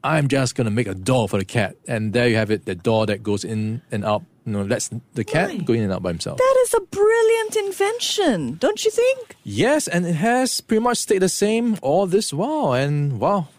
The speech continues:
Speaker 1: Isaac Newton has something to do with cats.
Speaker 2: And now we know he was a cat guy. Are you a cat
Speaker 1: <laughs>
Speaker 2: guy or a dog guy?
Speaker 1: I am more of a cat person. I'm okay with dogs, but I'm more of a cat person because they pretty much do their own thing, and I am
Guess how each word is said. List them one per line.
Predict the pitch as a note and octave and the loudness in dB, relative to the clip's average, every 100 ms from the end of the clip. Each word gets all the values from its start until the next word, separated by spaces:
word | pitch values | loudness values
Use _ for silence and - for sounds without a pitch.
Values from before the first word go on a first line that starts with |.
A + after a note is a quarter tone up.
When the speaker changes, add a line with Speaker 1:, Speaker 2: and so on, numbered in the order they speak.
| - | -4
Speaker 1:
Isaac | A2 B2+ | -2 0
Newton | A#2 C3+ D3+ E3 D3+ - | 0 0 2 0 0 -2
has | C3+ D3+ - | 0 0 -2
something | C3+ C3 | -4 -2
to | C3+ | 0
do | D3 | 0
with | C#3+ | 0
cats. | A3+ - - - - | -4 -4 -10 -10 -4
Speaker 2:
And | F#3 | 0
now | F3+ G3 | 2 2
we | B3+ | 4
know | A#3 D3 G#2 - _ _ | 4 2 -2 -8 _ _
he | F3+ E3+ | 0 2
was | F3 G#3 | 2 0
a | |
cat | - E3 - | -4 -4 -4
guy. | - A2 E2+ - - | -2 -2 -2 -6 -4
Are | E3+ | 2
you | F3 D#3+ | 4 4
a | |
cat | D#3 D#3 - | 2 0 0
Speaker 1:
<laughs> | A3+ | -2
Speaker 2:
guy | E4 | 0
or | D#4+ F3+ | 0 0
a | B2 | 0
dog | C3 C#3+ C3+ | 0 0 0
guy? | F2+ - - - | -4 -4 -8 -2
Speaker 1:
I | F3+ A#3+ | 2 4
am | A#3+ G3 | 4 4
more | D3 C#3 D3 C#3 | 4 4 4 2
of | |
a | A#2 - - | 0 -4 -18
cat | - - C#3 C#3+ - | -10 -2 0 0 0
person. | C3 B2+ - C3+ C#3 C#3+ | 0 0 0 2 2 2
I'm | D#3+ | 2
okay | G#3 G#3+ | 2 2
with | C3 | 0
dogs, | G2 A#2+ B2+ | 2 0 0
but | - G#2 | -4 -2
I'm | |
more | A#2+ | 0
of | G#2+ | -2
a | |
cat | F2+ A2+ A2 | -2 -2 0
person | G#2+ F#2+ G#2+ | -2 -2 -4
because | G2 G#2+ G#2+ G2 | -2 0 0 0
they | A2 G2 C3+ C#3+ C#3+ | -6 0 2 2 2
pretty | - | 0
much | A#2+ A2+ | 0 0
do | F#2 A2+ | 0 2
their | G#2 | 2
own | G#2 A2 | 0 -2
thing, | G#2+ A2 G#2 G2+ | 0 0 2 0
and | G#2 F#2 - | -2 -6 -4
I | G#2 G#2+ | -2 -2
am | - F#2+ F#2+ F#2 | -2 -2 -2 -4